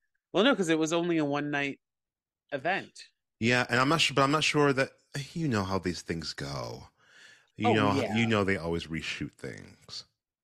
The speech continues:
Speaker 1: Or that it could have been, like, three hours.
Speaker 2: Yeah. I don't think that Tony Bennett would have stayed in the audience for three hours, though.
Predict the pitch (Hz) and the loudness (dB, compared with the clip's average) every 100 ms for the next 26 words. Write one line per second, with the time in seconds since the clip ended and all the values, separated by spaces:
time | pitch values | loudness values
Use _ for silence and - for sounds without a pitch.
0 | _ 160 175 156 165 160 151 147 151 147 | _ 4 6 6 6 6 6 4 4 4
1 | 135 113 143 131 127 - - 123 131 127 | 4 4 4 4 0 -4 -10 -4 0 2
2 | 120 120 117 110 107 104 - - - - | 4 4 2 0 -4 -6 -6 -4 -6 -10
3 | _ - 107 110 107 98 90 - - - | _ -6 0 2 4 4 0 -2 -8 -2
4 | 139 175 165 156 - 139 123 107 107 92 | 2 2 2 2 2 2 2 2 0 0
5 | 95 - 104 92 87 85 87 87 - - | -2 -2 -2 -2 -2 -2 -2 -4 -8 -6
6 | 87 80 80 78 - - 50 | -4 -2 -4 -6 -8 -12 -12